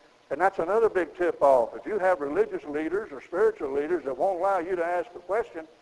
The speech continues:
eh, be out of there. Because truth is truth.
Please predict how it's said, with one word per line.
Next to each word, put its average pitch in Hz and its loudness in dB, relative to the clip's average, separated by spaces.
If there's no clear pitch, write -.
eh, 160 -8
be 151 -2
out 151 -2
of 120 -4
there. 139 -2
Because 220 4
truth 320 -2
is 190 -2
truth. - -2